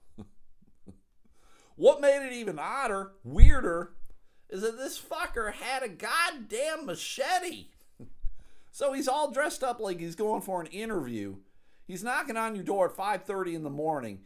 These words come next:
and he's knocking on the door with the handle of the machete.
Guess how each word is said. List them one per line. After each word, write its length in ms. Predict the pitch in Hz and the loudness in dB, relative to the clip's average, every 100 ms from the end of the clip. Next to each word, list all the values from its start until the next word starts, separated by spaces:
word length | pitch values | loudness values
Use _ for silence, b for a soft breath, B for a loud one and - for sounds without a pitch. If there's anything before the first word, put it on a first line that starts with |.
| b - | b -12
and 120 | 220 | -8
he's 160 | 214 220 | -8 -8
knocking 400 | 226 330 233 220 | -6 -6 -6 -10
on 240 | 196 214 | -6 -4
the 80 | 208 | -4
door 360 | 156 202 208 190 | -2 0 0 -2
with 260 | 156 262 240 | -6 -8 -10
the 80 | |
handle 520 | - - 269 294 202 185 | -10 -10 -8 -6 -2 -4
of 120 | 233 | -4
the 80 | 180 | -10
machete. 640 | 180 - 285 349 330 - | -10 -8 -6 -6 -6 -12